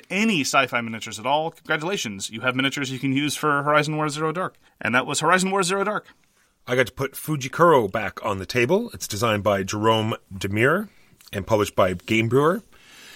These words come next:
Speaker 2: It is one of these sort of adventure-y type games. You're playing, uh, a samurai or a ninja or a geisha or
Speaker 1: A stereotypical
Speaker 2: a,
Speaker 1: Japanese
Speaker 2: a,
Speaker 1: person.
Speaker 2: Yes, a Yoshimbo. And, uh,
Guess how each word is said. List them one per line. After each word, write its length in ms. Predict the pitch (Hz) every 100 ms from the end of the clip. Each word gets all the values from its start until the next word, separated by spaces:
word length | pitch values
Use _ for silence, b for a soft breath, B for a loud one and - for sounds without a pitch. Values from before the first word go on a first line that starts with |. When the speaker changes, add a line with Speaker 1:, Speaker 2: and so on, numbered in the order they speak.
| B B B _ -
Speaker 2:
It 160 | 113
is 240 | 117 104 101
one 100 | 120
of 60 |
these 260 | 113 104 92
sort 220 | - 113
of 80 | 104
adventure-y 560 | 90 90 123 - 120
type 240 | 110 120 95
games. 420 | 135 165 180 -
You're 100 | 98
playing, 600 | - 110 101 95 92 92 _
uh, 220 | 92 87 69
a 60 |
samurai 580 | - - 110 113 107 120
or 160 | 101 87
a 40 |
ninja 540 | 95 113 120 131 131 135
or 240 | 95 85
a 60 | 78 -
geisha 440 | 120 123 - 147
or 520 | 143 92 90 85 80 - B B
Speaker 1:
A 80 | 131
stereotypical 520 | - 170 139 131 131
Speaker 2:
a, 40 |
Speaker 1:
Japanese 380 | 127 117 117 107
Speaker 2:
a, 40 |
Speaker 1:
person. 220 | 113 - -
Speaker 2:
Yes, 440 | 117 92 - - - - -
a 140 | 95 90 - _ _
Yoshimbo. 720 | 104 104 - 139 131 147 165 - B B B B B -
And, 360 | 104 98 95
uh, 280 | 95 90